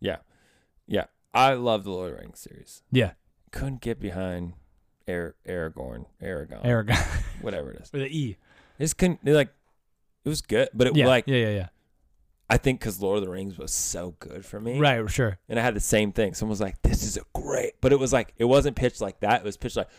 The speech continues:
Speaker 1: "This is a great book. It's just as good as them."
Speaker 2: Right,
Speaker 1: And
Speaker 2: right.
Speaker 1: I read it and I was like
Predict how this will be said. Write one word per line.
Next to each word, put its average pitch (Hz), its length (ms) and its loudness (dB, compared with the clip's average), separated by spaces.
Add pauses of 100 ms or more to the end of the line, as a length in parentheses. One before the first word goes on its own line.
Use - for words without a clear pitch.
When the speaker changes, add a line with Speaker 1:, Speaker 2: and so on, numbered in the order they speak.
(160)
Speaker 1:
"This 123 120 0
is 107 140 -6
a 95 80 -2 (100)
great 113 420 2
book. 101 240 6
It's - 160 -12
just - 360 -2
as 95 120 -6
good 92 200 2
as 85 140 -2
them." 131 80 2
Speaker 2:
Right, 117 160 4
Speaker 1:
And 98 60 -6
Speaker 2:
right. 110 120 2
Speaker 1:
I 113 60 6
read 107 200 6
it 117 40 0
and 101 120 -2
I 95 40 0
was 98 140 -2
like 95 280 0